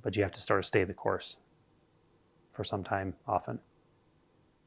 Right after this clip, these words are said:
And the stopping place, well, as I said, it can be such a ride, um, very unpredictable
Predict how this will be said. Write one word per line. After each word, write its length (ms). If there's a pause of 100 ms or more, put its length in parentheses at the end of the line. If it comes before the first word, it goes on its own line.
(3000)
And 160
the 60
stopping 340
place, 480 (240)
well, 560 (1500)
as 140
I 40
said, 180
it 80
can 100
be 260 (520)
such 300
a 40
ride, 460 (760)
um, 440 (400)
very 280
unpredictable 720